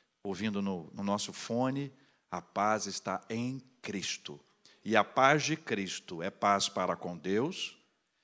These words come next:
é paz entre nós e é paz para dentro de nós. Deu para entender? Segunda coisa que eu queria que você entendesse dentro desse texto: do lado de cada eternidade,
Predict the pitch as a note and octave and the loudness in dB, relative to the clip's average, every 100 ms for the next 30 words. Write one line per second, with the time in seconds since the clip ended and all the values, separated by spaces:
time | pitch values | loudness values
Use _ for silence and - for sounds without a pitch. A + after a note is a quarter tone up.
0 | _ G2 - G#2 G2+ F#2+ F2+ G#2+ F2+ F#2+ | _ -2 2 4 4 2 -2 -4 -2 -6
1 | E2+ F2 F2+ A2+ E3 - - _ _ _ | -4 -2 -2 -2 -6 -8 -8 _ _ _
2 | G2+ G2+ F2+ F#2 F2+ F#2+ - - F#2 E2 | 0 0 0 -6 -6 -6 -8 -10 -12 -8
3 | F2 E2 - E2+ F#2 D2 C#2 - - - | -10 -12 -14 -14 -12 -14 -14 -14 -8 -2
4 | D#3 E3 D#3 E3 G3 - _ _ _ _ | 0 0 -2 -6 -6 -10 _ _ _ _
5 | _ _ _ _ - - C3+ A3 - - | _ _ _ _ -4 -2 0 0 2 2
6 | E3+ B2 A#2 B2 B2+ A#2 A#2 - C#3+ C#3 | 2 0 -4 -4 -2 -2 0 2 2 2
7 | B2+ C3+ C#3 C3 B2+ C#3+ - A2+ C3 B2 | 2 -2 0 0 2 2 0 0 0 0
8 | A#2+ B2 A#2 - A#2 G#2 - - G2 A#2+ | -4 -4 -6 -2 -2 -2 -6 -12 -4 4
9 | C3 D#3+ D3+ B2 B2 - C3+ C3+ B2 B2+ | 6 6 4 -8 -4 2 4 2 -4 -4
10 | A#2 G2+ F#2 A#2+ C3 C3 | -4 -4 0 0 0 -4